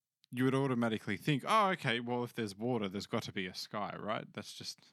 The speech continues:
that's just how it, how it, how it is." Like, no, no, let's, let's split the two. Like, you know, it's really sort of giving us a sort of a step-by-step, uh, like, you know, almost like it's a recipe of, like, we add, you know, flour, then salt,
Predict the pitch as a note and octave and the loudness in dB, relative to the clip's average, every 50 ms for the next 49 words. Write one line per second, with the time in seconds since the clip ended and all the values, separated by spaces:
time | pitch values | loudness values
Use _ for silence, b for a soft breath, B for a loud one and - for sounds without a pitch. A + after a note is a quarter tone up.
0 | _ - G2 - - - - - - - G2+ F#2+ G2+ G#2 - G2+ F#2 F#2 A2 G2+ | _ -16 -12 -10 -10 -8 -8 -8 -6 -6 -4 -4 -4 -4 -6 -6 -4 -2 0 0
1 | A2 A2 G#2+ G#2 A#2 A#2 A#2 A#2 A#2 C3 D#3+ D3+ A2 G2+ G2+ G2 - _ E3 F3 | 0 -2 -2 -2 0 0 0 0 0 0 -2 -2 -2 -4 -6 -6 -4 _ 2 2
2 | D3+ D3 D3+ D#3 D#3 D#3+ D3+ - - - - D3 D3 D3 - - _ D3+ C#3 _ | 4 2 2 0 -4 -6 -6 -8 -10 -10 -10 -10 -10 -8 -8 -8 _ -8 -8 _
3 | D3 C3+ - - C3+ C3 C#3 E3+ - B B B B B B B B - G#2+ G#2 | -10 -10 -4 -2 0 0 0 -2 -6 B B B B B B B B -6 -4 -2
4 | G#2 A2+ G2+ F#2 G#2 G2 - A2+ A2+ A#2+ A#2+ A#2 A2+ A2 G#2 - - A#2 G#2 G2+ | 0 0 0 0 0 -2 -2 -2 0 2 2 2 2 0 0 -2 -2 -2 -2 -2
5 | G2 F#2 - - _ B B B B B B B B B B B B B _ - | -4 -8 -10 -16 _ B B B B B B B B B B B B B _ -6
6 | G2+ A#2+ A#2+ G#2+ A#2 A2 A2 G2+ F#2 - - - A2+ G2+ G2 G2 G#2 G#2 - - | 0 0 0 2 2 0 0 0 0 -2 -6 -4 -4 -4 -4 -4 -6 -6 -6 -6
7 | G#2+ G2 F#2+ F2 G2 F#2 - - - A#2+ - _ G#2 F#2+ - - - A2 - - | -6 -6 -6 -8 -6 -6 -6 -4 -6 -6 -6 _ -8 -6 -6 -6 -8 -8 -8 -6
8 | G#2+ G#2 G#2+ A#2+ G2 G2+ F#2+ F2+ F#2+ F2 - G#2 G2+ G2 F2+ - A#2 A2 F#2+ G#2 | -8 -6 -4 -6 -6 -4 -6 -6 -6 -6 -6 -8 -8 -8 -8 -8 -10 -10 -10 -12
9 | F#2+ - G#2+ F#2+ F#2 G#2 F#2+ - - - _ - F#2 - - - - _ - - | -14 -12 -14 -10 -10 -10 -10 -10 -12 -12 _ -16 -16 -14 -14 -16 -16 _ -16 -14
10 | - - - - - - - _ _ _ - G#2 G#2 G2+ G2+ G2+ G2 F#2+ - F#2+ | -14 -14 -16 -18 -20 -20 -20 _ _ _ -14 -12 -8 -6 -6 -6 -6 -8 -12 -20
11 | b b b b b b b b b - G2+ G2 F#2+ F#2+ F#2 G2 F#2+ _ _ - | b b b b b b b b b -12 -10 -8 -8 -8 -8 -10 -12 _ _ -20
12 | - - A#2 A2 A2 G#2+ G#2 G2+ F#2+ F2+ F2+ F2+ E2 F#2+ F#2 F#2 F2+ - - A2+ | -8 -2 0 0 0 0 0 -2 -2 -4 -6 -6 -10 -12 -12 -12 -12 -6 -4 -4
13 | G#2 G2+ G2 F#2+ F#2+ - - | -2 -2 -4 -8 -12 -18 -18